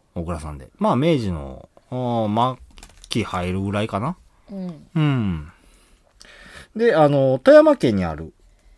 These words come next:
Speaker 2: 富山県は黒部にある、お蔵さんになります。
Speaker 1: 黒部にあんねや。
Speaker 2: そうそうそう。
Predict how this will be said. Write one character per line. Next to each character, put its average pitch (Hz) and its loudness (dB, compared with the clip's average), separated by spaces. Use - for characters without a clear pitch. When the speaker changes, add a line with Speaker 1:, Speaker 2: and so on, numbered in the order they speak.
Speaker 2:
富 220 2
山 233 0
県 147 0
は 202 0
黒 247 0
部 120 2
に 90 -4
あ 76 -10
る、 73 -18
お 92 -12
蔵 98 -6
さ 98 -8
ん 92 -6
に 82 -12
な - -18
り - -20
ま - -20
す。 - -20
Speaker 1:
黒 311 -4
部 359 -6
に 240 -6
あ 175 -8
ん 175 -14
ね 160 -16
や。 127 -18
Speaker 2:
そ 135 -4
う 98 -6
そ 87 -10
う 76 -14
そ - -20
う。 - -20